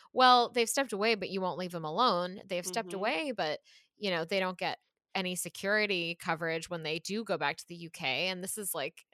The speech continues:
Speaker 1: you know, they've stepped away, but, like, they're never gonna step, they're never gonna be able to be released from this sort of, like, toxic relationship with the press. And they're working hard to just, like, raise awareness to
Speaker 2: Mm-hmm.
Speaker 1: sue the press for things that they've done.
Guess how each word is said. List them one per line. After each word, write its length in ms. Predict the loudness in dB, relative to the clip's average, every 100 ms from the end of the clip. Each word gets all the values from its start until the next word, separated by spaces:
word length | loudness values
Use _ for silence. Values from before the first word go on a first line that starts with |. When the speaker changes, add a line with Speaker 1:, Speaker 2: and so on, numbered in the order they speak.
| -18
Speaker 1:
you 140 | -10 -8
know, 180 | -8 -10 -18 -20 _ _
they've 160 | 0 2
stepped 260 | -2 -2
away, 320 | 0 0 0
but, 220 | 0 -4 -2
like, 400 | -2 -4 -8 -20 _ _ -2
they're 120 | 0
never 240 | 2 0
gonna 160 | -2 -4
step, 280 | -2 -2 -2 _ _ _ -2
they're 100 | 0
never 200 | 2 2
gonna 140 | 0
be 180 | -4 -8 0
able 300 | 0 2 -2
to 120 | -2
be 100 | -8
released 560 | -8 -6 -6 -6 -6 -8
from 440 | -6 -6 -8 -12 -18 _ _ _
this 160 | -6 -4
sort 200 | -4 -4
of, 160 | -4 -6
like, 300 | -10 -10 -16 _ _ _ _ _
toxic 480 | 0 0 2 -4 -4
relationship 500 | -4 -4 -6 -8 -8
with 120 | -12
the 80 | -16
press. 420 | -6 -4 -2 -4
And 140 | -8 -8
they're 100 | -6
working 340 | -6 -6 -8
hard 340 | -6 -4 -4 -4
to 80 | -8
just, 200 | -8 -6
like, 140 | -8 -8
raise 280 | -6 -4 -4
awareness 600 | -4 -4 -4 -6 -6 -8 -6
to 140 | -6 -4 -6
Speaker 2:
Mm-hmm. 60 | -4
Speaker 1:
sue 380 | -4 -2 -2 -2
the 180 | -2 -2
press 420 | 0 0 0 -4
for 120 | -6
things 220 | -8 -8
that 120 | -10 -8
they've 160 | -10
done. 400 | -6 -4 -4 -6